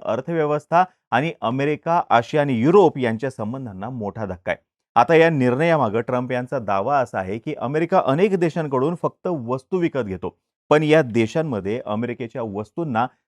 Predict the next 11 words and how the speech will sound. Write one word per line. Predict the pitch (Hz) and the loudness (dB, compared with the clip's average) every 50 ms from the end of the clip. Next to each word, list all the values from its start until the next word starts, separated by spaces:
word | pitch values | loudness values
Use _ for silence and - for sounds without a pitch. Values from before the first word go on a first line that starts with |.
| _ _ - | _ _ 0
समान | 170 156 160 170 202 208 175 151 | 2 2 4 2 2 2 2 2
न्याय | 143 147 156 160 | 2 2 4 4
मिळत | 139 117 117 131 151 165 160 | 4 4 4 6 6 4 4
नाही | - 135 120 120 139 | 2 0 0 0 -2
आणि | 156 170 156 - | -4 -6 -4 -2
त्याच्यामुळे | 123 113 - - 190 185 151 113 104 107 131 | -2 -2 -2 -2 -4 -4 -2 -4 -4 -2 -2
अमेरिकेचा | 147 - - 110 120 120 120 113 - 120 113 - 160 143 | -2 -2 -2 -2 -2 -2 -4 -4 -6 -8 -6 -6 -6 -6
व्यापारातील | 120 101 107 104 101 - - 123 123 123 - - 110 | -4 0 0 0 2 2 2 0 0 0 -2 -6 -8
तोटा | 95 - 127 151 147 - 107 120 | -6 -4 -4 -2 0 0 0 -2
सतत | - - - 113 95 - 117 120 127 - | -2 -4 -4 -4 -2 0 0 0 0 -2
वाढतोय. | 120 98 92 92 90 90 - - 95 | -2 0 2 2 2 2 0 -4 -6